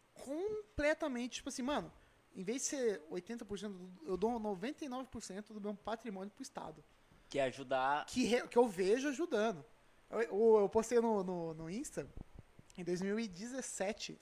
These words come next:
Speaker 1: a, o Canadá, ele pegou todo o imposto de renda, é, sobrou dinheiro pra todas as coisas da cidade.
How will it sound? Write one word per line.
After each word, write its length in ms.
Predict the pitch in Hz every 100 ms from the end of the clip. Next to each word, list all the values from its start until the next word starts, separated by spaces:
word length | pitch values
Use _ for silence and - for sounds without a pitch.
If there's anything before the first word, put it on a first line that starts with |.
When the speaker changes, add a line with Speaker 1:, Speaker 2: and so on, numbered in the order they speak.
| -
Speaker 1:
a, 420 | 165 156 151 147
o 60 | 165
Canadá, 440 | 202 254 240 214 - - - - - - -
ele 380 | 165 180 202 214
pegou 300 | 214 202 202
todo 220 | 208 240
o 40 | 311
imposto 440 | 370 220 220 -
de 140 | 165 202
renda, 460 | 175 160 156 208 - _ _ - - - - - - - - -
é, 840 | 170 175 175 175 170 160 156 151 -
sobrou 460 | - 277 226 277
dinheiro 360 | 359 240 226 254
pra 180 | - 185
todas 240 | 233 302
as 80 | 349
coisas 200 | 262 220
da 60 | 208
cidade. 520 | 202 170 156 175